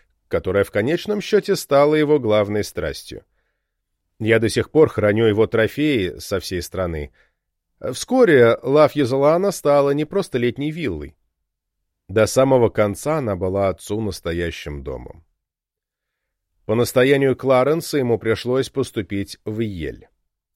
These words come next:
Атлетичный, импозантный и по-мужски обаятельный, отец мой вскоре стал пользоваться всеобщим вниманием в каждой игре и мероприятии.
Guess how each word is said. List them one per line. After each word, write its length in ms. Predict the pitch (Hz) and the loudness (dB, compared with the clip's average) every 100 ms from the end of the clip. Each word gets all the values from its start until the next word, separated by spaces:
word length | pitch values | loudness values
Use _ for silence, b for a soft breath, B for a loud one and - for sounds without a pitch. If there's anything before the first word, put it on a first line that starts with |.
| _ _ _ _ _ _ | _ _ _ _ _ _
Атлетичный, 1000 | - 120 123 120 147 160 - 170 170 165 - | -6 -2 0 0 0 -2 -4 -6 -6 -10 -6
импозантный 840 | 113 95 101 87 110 143 - 131 | -6 -2 -2 2 0 0 -4 -6
и 200 | 120 110 | -4 -8
по-мужски 500 | 107 104 110 - - | -6 -4 -4 -8 -2
обаятельный, 960 | 107 92 90 98 135 - 139 135 135 127 _ _ _ _ | -2 0 -2 0 -2 -2 -8 -6 -6 -8 _ _ _ _
отец 400 | 113 226 247 185 | -4 -2 -2 -2
мой 200 | 190 170 | -2 -2
вскоре 400 | - 185 202 170 | -4 0 2 2
стал 280 | - 165 | 0 0
пользоваться 720 | 156 135 160 147 151 147 - 123 | 0 -2 -2 2 2 0 0 -6
всеобщим 540 | - 127 123 - 113 | -2 0 0 -4 -6
вниманием 640 | 92 98 117 175 165 151 | -4 -4 -2 -2 -2 -4
в 80 | - | -4
каждой 520 | - 143 123 110 110 | -2 0 0 -2 -4
игре 260 | 92 113 151 | -2 -2 -2
и 360 | - 120 127 | -2 -6 -6
мероприятии. 840 | 110 110 - 98 92 71 - - - | -4 -4 -4 -8 -8 -10 -10 -20 -20